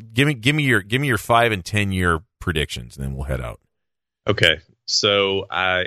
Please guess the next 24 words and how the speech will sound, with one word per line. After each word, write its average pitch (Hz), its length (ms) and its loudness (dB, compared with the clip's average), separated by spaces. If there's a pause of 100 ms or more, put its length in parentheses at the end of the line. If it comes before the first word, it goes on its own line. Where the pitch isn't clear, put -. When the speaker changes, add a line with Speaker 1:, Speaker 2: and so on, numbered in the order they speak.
Speaker 2:
I 85 140 -4
do 107 320 -2
see 110 480 -2
intraoral 95 460 -4
scanning 104 500 -2
becoming 90 560 -6
a 82 120 -2
bigger 95 380 -2
and 87 160 -6
a 85 60 -6
bigger 92 300 -2
thing, 95 400 -4
but 85 120 -2
I 82 120 -2
don't 92 320 -6
think 92 240 -8
we 95 100 -4
will 87 260 -4
ever 92 280 -2
get 95 160 -2
away 90 240 -2
from 85 240 -16
stone, 110 640 -2 (500)
particularly 101 840 -2